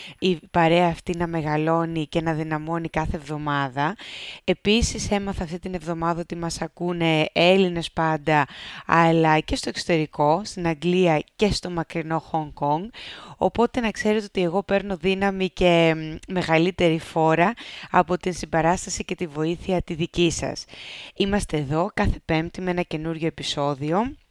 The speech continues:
πάντα με θέματα που αφορούν τη διατροφή και το διαβήτη τύπου ένα.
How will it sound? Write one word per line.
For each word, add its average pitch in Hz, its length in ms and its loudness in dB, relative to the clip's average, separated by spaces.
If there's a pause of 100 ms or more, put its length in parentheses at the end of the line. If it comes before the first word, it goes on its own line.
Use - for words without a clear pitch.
(100)
πάντα 202 500 2 (360)
με 180 120 -2
θέματα 208 440 -2
που 175 120 -4
αφορούν 165 420 -4
τη 170 100 -12
διατροφή 170 560 -4
και 247 100 -2
το 214 120 -4
διαβήτη 170 460 -2
τύπου 175 420 -4
ένα. 151 720 2